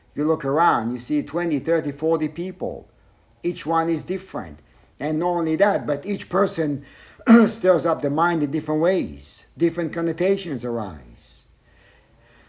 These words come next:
<clears throat> And then suddenly the lights are turned off. We don't see, we no longer see differentiations. Nothing stirs up the mind. Well, the mind does it by itself, but nothing outside, externally,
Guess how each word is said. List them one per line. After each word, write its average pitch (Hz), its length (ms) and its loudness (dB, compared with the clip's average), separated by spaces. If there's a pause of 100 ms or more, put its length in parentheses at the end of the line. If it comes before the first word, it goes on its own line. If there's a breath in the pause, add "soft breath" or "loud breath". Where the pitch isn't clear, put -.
(160 soft breath)
<clears throat> - 140 -8
And 208 320 8
then 208 180 6
suddenly 190 460 4
the 135 140 0
lights 185 320 4
are 180 80 4
turned 175 240 2
off. 175 460 2 (1600)
We 165 120 2
don't 202 240 4
see, 190 600 -2
we 160 100 0
no 190 140 4
longer 208 400 2
see - 240 -6
differentiations. 131 1400 -8 (1400 soft breath)
Nothing 185 460 4
stirs 190 360 2
up 175 220 4
the 165 80 0
mind. 139 500 2
Well, 120 200 -4
the 117 120 -6
mind 127 280 -2
does 123 200 -4
it 120 120 -12
by 117 100 -2
itself, 117 480 -4
but 107 240 -8
nothing 151 640 0
outside, 143 580 0
externally, 127 680 -4